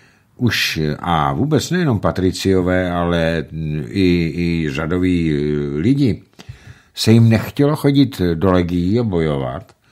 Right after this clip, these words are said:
tak si najímali žoldnéře z barbarských kmenů. No samozřejmě ty proti barbarům moc nebojovali.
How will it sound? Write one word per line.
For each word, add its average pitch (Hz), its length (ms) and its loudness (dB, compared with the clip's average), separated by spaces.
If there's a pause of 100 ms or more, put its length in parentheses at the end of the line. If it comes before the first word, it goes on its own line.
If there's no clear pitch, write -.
(300)
tak - 180 -6
si 135 160 4
najímali 123 600 4
žoldnéře 95 720 2
z 92 360 -2
barbarských 92 800 0
kmenů. 71 580 -4 (500)
No 107 100 0
samozřejmě 117 640 4
ty 117 140 0
proti 110 320 0
barbarům 104 480 2
moc 110 320 0
nebojovali. 80 800 0